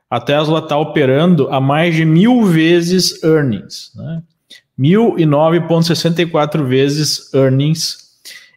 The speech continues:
E pela metodologia utilizada no site, o preço justo da ação seria por volta de cento e doze dólares e tá negociando aí a quatrocentos e dezoito. Claro que agora já deu uma corrigida, mas mesmo assim a gente tá vendo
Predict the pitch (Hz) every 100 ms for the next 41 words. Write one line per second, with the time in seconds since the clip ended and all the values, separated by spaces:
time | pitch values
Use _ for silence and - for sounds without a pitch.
0 | _ 147 156 156 156 156 151 139 180 208
1 | 202 202 196 185 165 147 165 165 156 131
2 | 135 135 123 107 - - _ 123 120 -
3 | 147 160 165 - - - _ _ _ _
4 | _ 131 123 147 175 190 185 120 165 226
5 | - 123 113 110 - 147 165 - - -
6 | 131 143 160 139 139 143 151 151 143 139
7 | 135 135 131 143 160 147 143 147 143 131
8 | 127 139 123 113 127 135 127 - 131 127
9 | - 151 147 135 101 - 135 143 151 135
10 | 139 139 131 131 131 151 156 127 143 156
11 | - - _ _ - 139 135 151 175 170
12 | 156 156 156 147 - 165 120 127 139 139